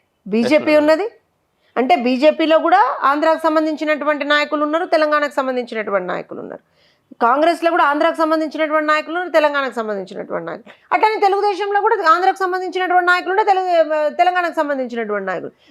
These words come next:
Speaker 1: మరి మా పార్టీని ఒక్కదాన్ని ఎందుకు కార్నర్ చేసిండు ఆ రోజున కేసీఆర్? ఎందుకు కార్నర్ చేసిండు? ఏం తప్పు చేసిండు?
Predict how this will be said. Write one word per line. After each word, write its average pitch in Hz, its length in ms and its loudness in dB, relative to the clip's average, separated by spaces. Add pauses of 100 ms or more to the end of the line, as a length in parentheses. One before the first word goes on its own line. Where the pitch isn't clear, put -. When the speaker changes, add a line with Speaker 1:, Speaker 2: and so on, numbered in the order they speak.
Speaker 1:
మరి 311 120 4
మా 302 320 4
పార్టీని 403 320 4
ఒక్కదాన్ని 392 360 2
ఎందుకు 349 200 -2
కార్నర్ 339 360 2
చేసిండు 254 300 -2
ఆ 226 40 2
రోజున 240 260 0
కేసీఆర్? 214 420 -2 (800)
ఎందుకు 320 260 2
కార్నర్ 349 260 2
చేసిండు? 233 280 2
ఏం 359 140 2
తప్పు 349 200 0
చేసిండు? 240 400 0